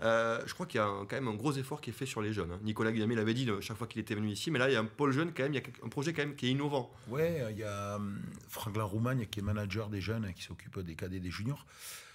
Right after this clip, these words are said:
Speaker 2: avec l'aide de, d'Alex Pérez, qui a entraîné la première pendant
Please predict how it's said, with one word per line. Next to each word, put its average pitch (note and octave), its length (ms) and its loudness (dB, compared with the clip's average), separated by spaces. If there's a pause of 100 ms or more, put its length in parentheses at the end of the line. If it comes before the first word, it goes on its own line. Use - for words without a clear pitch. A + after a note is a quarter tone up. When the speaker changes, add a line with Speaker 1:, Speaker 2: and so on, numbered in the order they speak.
(200)
Speaker 2:
avec F2 260 -6
l'aide G2+ 160 0
de, F#2 280 -4
d'Alex F2+ 280 -2
Pérez, A#2+ 320 0
qui - 100 -6
a F#2+ 40 0
entraîné F#2+ 240 -4
la F#2 100 -4
première F#2+ 480 -4
pendant F2 320 -6